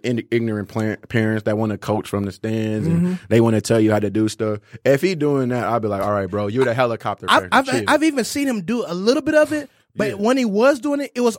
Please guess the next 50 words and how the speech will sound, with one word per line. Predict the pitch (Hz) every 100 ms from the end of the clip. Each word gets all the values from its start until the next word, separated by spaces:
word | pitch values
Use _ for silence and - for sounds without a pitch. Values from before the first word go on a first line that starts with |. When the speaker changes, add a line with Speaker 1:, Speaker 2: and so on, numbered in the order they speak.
| 220
Speaker 2:
all | 240
encouragement, | 202 170 - 392 349 180 185 160
though. | 165
Speaker 1:
Yeah. | 151 - - - -
Speaker 2:
It |
wasn't | 277 330 262 254
like, | 226
Speaker 1:
He | 311
out | 294
Speaker 2:
"Okay, | 269
Speaker 1:
there | 247
Speaker 2:
this | 311 311
is |
right | 285 285
here." | 285
It | 277
was | 277
like, | 233 202
"Don't | 262
worry | 320 311
about | 220 196
it. |
That | 180
was | 240
a | 247
bad, | 214 254 226
you | 247
know, | 269
you | 269 285
made | 285 320 220
better | 240 226
passes. | 240 226 180 151 143
Speaker 1:
Mm-hmm. | 131 156
Speaker 2:
You | 196
made | 254 320 330
better | 247 233
passes. | 208 233 202 175
You're | 233
gonna | 269
make | 277 269
a |
better | 190 233
pass | 254 285 277 294
next | 320 370 -
time. | 202
You're | 202
gonna | 285 262
grab | 294 311 262
that | 220
rebound." | 208 208 180 156